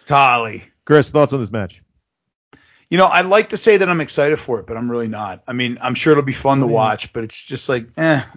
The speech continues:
Speaker 1: I don't know. Like I said, I don't really, th-, I, I don't know. It's just missing something.
Speaker 2: How do they not
Speaker 1: It's,
Speaker 2: have
Speaker 1: it's
Speaker 2: Stingman,
Speaker 1: al-
Speaker 2: the snow, the snow monster? Why don't they have the abominable snowman Stingman on the show?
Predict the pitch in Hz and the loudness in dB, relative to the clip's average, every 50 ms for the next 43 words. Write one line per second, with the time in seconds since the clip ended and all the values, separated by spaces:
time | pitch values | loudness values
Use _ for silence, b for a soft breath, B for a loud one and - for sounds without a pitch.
0 | _ _ 143 143 135 123 117 110 107 95 92 - - 147 151 185 160 - 196 180 | _ _ -2 -2 0 -2 -2 -4 -6 -8 -10 -6 -6 -4 -2 -2 0 2 2 4
1 | 131 113 113 127 143 135 135 143 143 135 - - - 139 _ _ _ 123 120 113 | 4 2 2 0 -2 0 0 0 0 0 -2 -8 -20 -20 _ _ _ -10 -10 -10
2 | - _ - _ _ _ _ _ _ _ _ _ _ _ _ _ _ _ _ _ | -12 _ -20 _ _ _ _ _ _ _ _ _ _ _ _ _ _ _ _ _
3 | _ _ _ _ - 147 160 160 147 156 147 113 82 - - _ _ _ - - | _ _ _ _ -8 -4 -2 0 2 2 2 0 -2 -10 -16 _ _ _ -18 -16
4 | 113 110 - - - 107 110 117 - - - 95 87 - - - 101 92 87 - | -12 -12 -12 -10 -8 -8 -6 -6 -8 -8 -8 -10 -10 -10 -12 -12 -12 -14 -14 -14
5 | - 92 87 - _ _ _ _ _ _ _ _ _ _ _ _ _ _ _ _ | -14 -16 -16 -18 _ _ _ _ _ _ _ _ _ _ _ _ _ _ _ _
6 | _ _ 110 170 190 269 285 339 320 233 185 175 165 147 156 143 208 202 - - | _ _ -8 -6 -6 -4 -6 -4 -2 0 0 2 2 2 0 2 0 2 0 0
7 | - _ - 170 196 233 - - 196 214 220 202 - - - 131 135 156 185 185 | -4 _ -2 -2 -2 -2 2 4 6 6 6 4 -2 -6 -2 2 2 4 4 2
8 | 160 - 135 131 - - 160 170 185 196 170 139 123 110 110 101 - - - 110 | 2 0 0 -4 -4 0 0 2 2 2 0 0 -2 0 -2 -2 -4 -4 -2 -2
9 | 101 98 - - 117 139 180 196 170 180 175 156 165 170 160 135 117 - - _ | -2 -2 -4 -2 -2 -2 -2 0 -2 0 0 2 2 2 0 -2 -4 -12 -20 _
10 | _ 135 131 120 139 147 147 143 131 123 123 107 - 143 151 160 165 135 104 92 | _ 0 2 4 2 2 2 0 0 -2 -2 -4 -2 0 0 2 2 2 -2 -2
11 | - - 156 156 143 120 95 90 92 92 _ _ _ _ - 117 131 139 139 117 | -2 -4 -2 -2 0 -2 -2 -2 -4 -8 _ _ _ _ 0 0 2 2 0 0
12 | - 151 165 156 87 65 67 | 0 0 0 0 0 -4 -8